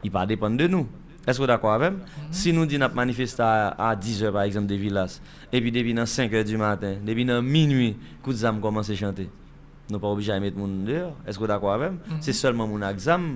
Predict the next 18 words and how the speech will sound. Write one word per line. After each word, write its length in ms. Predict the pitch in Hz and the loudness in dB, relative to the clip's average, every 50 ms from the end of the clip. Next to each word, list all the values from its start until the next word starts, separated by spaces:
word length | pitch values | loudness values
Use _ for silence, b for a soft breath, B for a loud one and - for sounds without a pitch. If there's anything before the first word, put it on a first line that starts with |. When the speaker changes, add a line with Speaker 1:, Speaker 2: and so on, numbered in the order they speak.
| 107 - - - - | -8 -10 -14 -16 -14
Speaker 1:
si 160 | - - 127 | -8 -4 -2
on 80 | 120 117 | -2 -2
a 80 | 110 | -2
gen 160 | 104 101 113 | -2 -4 -4
zam 240 | 107 92 107 101 104 | -2 -2 -2 -2 -2
la 160 | 104 104 101 | -4 -4 -4
kay 240 | 95 104 98 98 104 | -2 -2 -2 0 0
ou, 160 | 123 156 160 B B B | -2 -4 -6 B B B
ou 100 | 117 104 | -8 -4
ka 100 | - 104 | -2 -2
mettre 220 | 98 104 101 - - | -2 -2 -4 -4 -2
kò 160 | 104 98 98 | -2 0 0
dehò, 380 | 101 101 101 110 131 160 170 160 B B B B - | 0 0 2 2 2 2 0 -2 B B B B -6
e 80 | 104 | -6
pou 400 | 101 90 104 104 101 95 92 87 - - - - - | -4 -4 -4 -6 -6 -6 -8 -8 -10 -14 -16 -14 -12
ou 80 | 113 - | -8 -6
chache 320 | - 95 82 - 160 170 143 113 | -6 -6 -2 0 0 0 0 0
ki 100 | - | -4